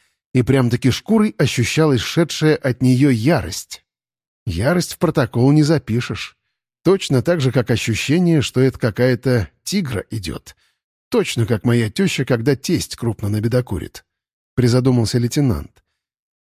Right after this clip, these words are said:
Но сочувствовать последнему из охранников не стал. Сам бы врезал, но нельзя. А раз так, то можно хотя бы в сторону посмотреть, когда кто-то делает это,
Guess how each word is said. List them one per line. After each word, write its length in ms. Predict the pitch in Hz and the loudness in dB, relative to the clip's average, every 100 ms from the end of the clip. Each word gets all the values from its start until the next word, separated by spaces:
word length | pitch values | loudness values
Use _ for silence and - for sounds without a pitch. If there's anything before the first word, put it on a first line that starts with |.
| 117 | 0
Но 120 | 127 | 2
сочувствовать 760 | 135 113 220 - 196 180 170 | 0 0 -2 0 0 2 2
последнему 560 | 175 - 170 156 151 143 | -2 0 2 2 4 4
из 80 | 139 | 2
охранников 640 | 120 139 135 123 117 - | 0 0 0 0 -2 0
не 100 | 120 | 0
стал. 500 | 107 - 107 76 - _ _ _ | 0 -4 -6 -6 -14 _ _ _
Сам 340 | - 185 214 | -2 0 2
бы 80 | 143 | 2
врезал, 540 | 107 98 76 69 - _ _ _ | 2 0 -4 -10 -14 _ _ _
но 220 | 95 156 | 0 2
нельзя. 720 | 180 156 123 85 85 90 71 - _ _ _ _ - | 4 2 2 0 -4 -4 -8 -14 _ _ _ _ -2
А 120 | 120 | 2
раз 320 | 123 101 - | 2 0 -2
так, 440 | - 214 - - _ | -2 -2 -4 -20 _
то 100 | 135 | 0
можно 260 | 208 196 156 | 2 2 0
хотя 260 | 139 196 | 0 2
бы 120 | 156 | 0
в 60 | 120 | 0
сторону 380 | - 208 175 113 | 0 2 2 2
посмотреть, 720 | 110 127 107 92 - - - _ | -2 -2 -2 -4 -10 -14 -20 _
когда 300 | 131 110 117 | -4 -2 -2
кто-то 320 | - 139 101 | 0 0 0
делает 400 | 107 190 180 160 | 2 2 2 2
это, 280 | 160 156 131 | 2 2 -2